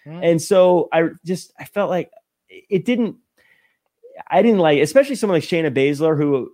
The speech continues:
Speaker 2: I think is a world beater, who should be a world beater, who should be someone who is just dominating people, taking another L. It just, I didn't, I didn't like how that,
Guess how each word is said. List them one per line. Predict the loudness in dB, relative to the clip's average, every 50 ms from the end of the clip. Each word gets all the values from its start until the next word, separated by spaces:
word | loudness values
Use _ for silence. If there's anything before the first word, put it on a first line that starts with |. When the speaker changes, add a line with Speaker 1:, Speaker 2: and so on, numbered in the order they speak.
| _ -10 -4
Speaker 2:
I | -2 0 0 0
think | 0 0 0 0 -2 -4 -4
is | -4 -4 -2
a | -2
world | -2 -2 -2 0 -2 -2 -4 -4
beater, | -6 -4 -4 -2 -4 -2
who | -2 -4
should | -4 -4 -2 -2 -2 -2 -2
be | 0 0
a | 0 0
world | 2 0 0 0 -2 -2 -4
beater, | -4 -2 -2 -2 -2
who | -2 -4 -6
should | -6 -6 -4 -2 -2 -2 -2
be | -6 -8
someone | -8 -6 -4 -4 -4 -2 -2 -4 -4 -2
who | -2 -4
is | -4 -4 -6
just | -12 -14 -14 _ _ -4
dominating | -4 -2 -2 -2 -2 -2 -4 -4 -6 -6 -6
people, | -6 -6 -6 -4 -2 -2 -2 -2 -4 _ _ _ _ _ _ _
taking | 0 0 0 0 2 0 -2 0 0
another | 0 0 2 2 2 2 2 2 2
L. | 2 0 2 2 4 2 2 2 0 -2 -4 _ _ _ _ _ _ _ _ _ _ _ _ _ _ _ -16
It | -14 -6
just, | -4 -4 -4 -4 -8 -18 _ _ _ _ -16 -14 -14 -14 -16 -18 -20 _ _ _ _ _ _ -2
I | 0
didn't, | 0 0 0 0
I | 0 2
didn't | 2 2 2
like | 2 -2 -2 -2
how | -2 -2 0
that, | 0 -2 -2 -6